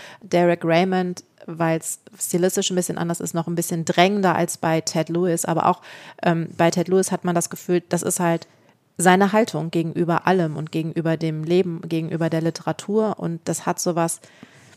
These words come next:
wirklich so zutiefst Schwarzes und das hört sich jetzt, äh, an wie ganz schlimme, äh, Romantisierung von, äh, kaputten Typen, aber Ted Lewis war ein kaputter Typ. Das war ein schwerer Alkoholiker. Als er gestorben ist, wusste man nicht, hat er sich zu Tode gesoffen oder ist er an der Diabetes gestorben,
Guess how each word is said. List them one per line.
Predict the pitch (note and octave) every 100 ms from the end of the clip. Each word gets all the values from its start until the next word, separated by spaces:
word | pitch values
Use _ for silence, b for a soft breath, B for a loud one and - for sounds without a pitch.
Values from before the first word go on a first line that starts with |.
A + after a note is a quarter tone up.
| -
wirklich | - F3 F#3 F#3
so | F3
zutiefst | - F3+ - A3+ A#3+ - -
Schwarzes | - - E3 G#3+ - F#3
und | E3+
das | F3
hört | A3 A#3+
sich | A3+
jetzt, | - E3+ -
äh, | F3+
an | E3+ - G#3+
wie | G3
ganz | F3+ F#3 A#3
schlimme, | - G#3+ G#3+ G3 -
äh, |
Romantisierung | F3 F#3 G#3 B3+ A#3+ G3+ A#3+ A#3+ G#3+ G#3
von, | - - G#3 G3+
äh, | E3 F3+
kaputten | - F#3+ A3 F#3+
Typen, | F#3 C4 G#3
aber | E3+ F#3+
Ted | G#3 G3+
Lewis | G#3 F#3
war | G#3
ein | B3
kaputter | G#3 F3 F#3 F3
Typ. | D#3 A3 F3 -
Das | E3+
war | F#3 F3+
ein |
schwerer | - G#3 A3 G#3+
Alkoholiker. | F#3 G3 G3 A3+ F3 F3
Als | - -
er | F3
gestorben | F3+ - F#3 G3
ist, | F#3 F3+
wusste | F#3+ - G3
man | F#3+
nicht, | F#3+ F#3+
hat |
er | F3+
sich | F3+ -
zu | F#3
Tode | - A3
gesoffen | A3 G3 G3 G#3 G#3
oder | G3 F#3+
ist | F3+ -
er |
an | F3+
der | F#3
Diabetes | F3 F3 F#3 B3+ F#3
gestorben, | - - - D#3 F3+